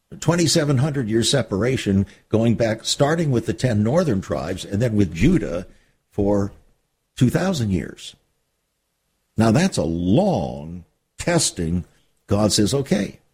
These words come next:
I'm not gonna put up with your rebellion. I'm not gonna put up with it. No, I'm gonna fulfill my covenant with a small remnant of your people. But I'm not gonna put up with it with the rest of you. My spirit shall not always strive with man,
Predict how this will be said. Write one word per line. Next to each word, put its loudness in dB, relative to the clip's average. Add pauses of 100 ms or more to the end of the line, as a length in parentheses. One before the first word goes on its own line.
(360)
I'm 2
not 0
gonna 0
put 0
up -6
with -4
your 2
rebellion. -2
I'm -2
not -2
gonna 2
put 2
up -2
with -10
it. -6 (160)
No, 4
I'm 2
gonna 2
fulfill -6
my -2
covenant 0
with -2
a 0
small 2
remnant 0 (400)
of 2
your 4
people. -6 (1080)
But 0
I'm 4
not 0
gonna 2
put 4
up -4
with -6
it -6
with -12
the -10
rest -6
of -8
you. -10 (720)
My 2
spirit 2
shall 0
not 0
always 0
strive 0
with -6
man, -8